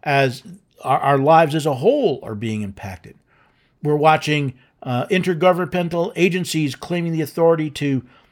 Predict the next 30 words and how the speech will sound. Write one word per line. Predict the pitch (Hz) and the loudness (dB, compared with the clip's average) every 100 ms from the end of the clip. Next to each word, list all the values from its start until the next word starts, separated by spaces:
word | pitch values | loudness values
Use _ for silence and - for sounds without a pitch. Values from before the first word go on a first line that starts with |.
| _ - 131 | _ -16 -4
dictate | 123 220 - 190 180 - | 0 0 2 -2 -2 -4
to, | 151 175 180 - _ - | -6 -6 -16 -20 _ -8
to | 156 147 | -4 -2
nations, | 139 196 254 170 139 123 - _ _ _ _ _ | 0 0 0 -4 -6 -8 -16 _ _ _ _ _
um, | 123 117 113 110 _ _ _ _ _ _ _ _ _ _ _ _ | -6 -4 -4 -10 _ _ _ _ _ _ _ _ _ _ _ _
whether, | 147 147 165 185 | -2 0 0 -2
you | 175 | -4
know, | - 160 | -6 -4
that | 139 | -2
they | 160 | 0
have | 135 160 - | 0 0 -2
to | 135 | -10
follow, | - 165 160 151 143 139 131 _ _ _ _ _ _ | 0 2 4 4 2 2 -4 _ _ _ _ _ _
uh, | 143 123 | -12 -4
their | 123 143 | -2 -2
climate | - 214 233 202 | -2 -2 -2 -4
policies, | - 127 120 - 135 143 _ _ _ - | -4 -2 -2 -4 -6 -6 _ _ _ -2
or | 139 139 | 2 2
they'll | 131 139 131 127 | 4 2 2 -2
hit | 117 175 | -2 0
'em | |
with | 165 156 | 0 -2
a | |
human | 127 190 180 | -4 -4 -2
rights | 185 226 | -2 -2
violation. | - 127 107 98 - _ _ _ _ _ _ _ _ _ _ _ _ _ _ _ _ _ _ _ _ _ _ _ | -2 -4 -4 -8 -12 _ _ _ _ _ _ _ _ _ _ _ _ _ _ _ _ _ _ _ _ _ _ _
And | 143 | -2
we're | 143 | 0
watching | 131 147 170 - 151 | 0 0 -2 -4 -4
while | 139 139 139 135 | -2 0 0 -2